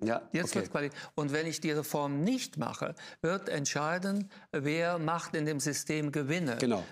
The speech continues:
Speaker 2: Es geht da, jetzt geht's beim Krankenhaussterben nur um Geld.
Speaker 1: Aber Herr Lauterbach
Speaker 2: Derjenige stirbt, der nicht genug Geld zusammenkratzen kann, zum Teil durch überflüssige Eingriffe.
Speaker 1: Ja.
Speaker 2: Das ist doch kein System.
Speaker 1: Wir lassen jetzt mal mein linkes Knie außen vor, dem geht's hervorragend.
Speaker 2: Ich hab schon gewechselt, also.
Speaker 1: Ja, ja, ja, ja.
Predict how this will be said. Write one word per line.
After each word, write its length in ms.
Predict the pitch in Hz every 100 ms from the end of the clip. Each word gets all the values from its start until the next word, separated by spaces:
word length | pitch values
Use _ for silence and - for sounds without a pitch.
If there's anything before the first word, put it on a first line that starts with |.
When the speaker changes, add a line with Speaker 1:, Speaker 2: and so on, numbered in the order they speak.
| -
Speaker 2:
Es 140 | -
geht 200 | 180 175
da, 60 | 175
jetzt 360 | 165 208 -
geht's 300 | 254 254 -
beim 200 | 180 151
Krankenhaussterben 840 | 147 175 196 190 170 - 165 151 151
nur 160 | 151
um 140 | 151 143
Geld. 440 | 135 117 - - -
Speaker 1:
Aber 180 | 107 113
Herr 40 |
Lauterbach 320 | 117 156 117
Speaker 2:
Derjenige 380 | 196 190 156 143
stirbt, 640 | - 151 165 226 - - 160
der 240 | 147 147
nicht 240 | 175 151
genug 420 | 165 151 151 151 -
Geld 300 | 143 147 147
zusammenkratzen 880 | - 147 143 143 135 139 139 -
kann, 240 | 151 156 151
zum 200 | 165 151
Teil 220 | 151 156
durch 200 | 156 -
überflüssige 800 | 202 190 175 175 165 - 147 139
Eingriffe. 500 | 120 123 - - - -
Speaker 1:
Ja. 240 | 120 117 -
Speaker 2:
Das 160 | 147
ist 60 | 147
doch 120 | 160
kein 160 | 170 160
System. 440 | 156 - 226 - 123
Speaker 1:
Wir 140 | 113 120
lassen 180 | 123 139
jetzt 120 | 123
mal 100 | 110
mein 300 | 113 123 131
linkes 360 | 127 131 120
Knie 220 | - 123 -
außen 280 | 123 -
vor, 220 | - 120 127
dem 160 | 113
geht's 200 | 107 -
hervorragend. 440 | 104 117 127 123 127
Speaker 2:
Ich 80 |
hab 60 | 160
schon 40 | 139
gewechselt, 440 | 131 151 - 131 123
also. 200 | 120 127
Speaker 1:
Ja, 200 | 120 123
ja, 220 | 120 113
ja, 180 | 110 104
ja. 200 | 104